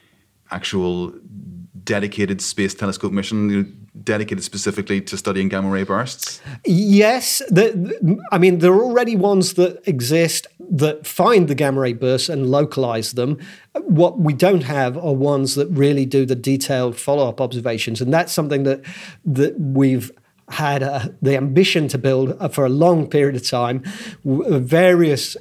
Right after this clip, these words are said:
Speaker 2: concepts have been constructed and studied and proposed to various space agencies with more, you know, greater or lesser degrees of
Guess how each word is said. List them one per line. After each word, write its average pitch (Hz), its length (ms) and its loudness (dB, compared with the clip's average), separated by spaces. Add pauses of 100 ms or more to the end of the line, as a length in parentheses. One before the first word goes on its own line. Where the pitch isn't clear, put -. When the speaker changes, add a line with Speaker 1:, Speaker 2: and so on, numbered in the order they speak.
(220)
Speaker 2:
concepts 147 680 -2
have 123 160 -2
been 127 180 0
constructed 135 720 -2
and 120 140 -2
studied 131 680 0 (320)
and 123 160 -4
proposed 143 600 -2
to - 80 -6
various 139 440 0
space 123 380 -2
agencies 120 840 -2 (260)
with 135 220 2
more, 147 600 2
you 160 260 0
know, 135 160 2
greater 160 380 2
or 139 60 2
lesser 143 300 -2
degrees 127 400 0
of 117 140 -6